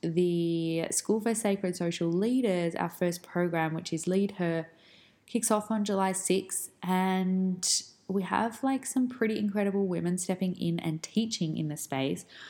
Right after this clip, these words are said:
I've had a few questions about whether it's available worldwide, and the answer is yes. All trainings are recorded, so if you can't make them live,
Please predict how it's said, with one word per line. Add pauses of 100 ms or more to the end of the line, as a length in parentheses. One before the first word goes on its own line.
(960)
I've
had
a
few
questions
about (440)
whether
it's
available
worldwide,
and
the
answer
is
yes. (360)
All
trainings
are
recorded,
so
if
you
can't
make
them
live,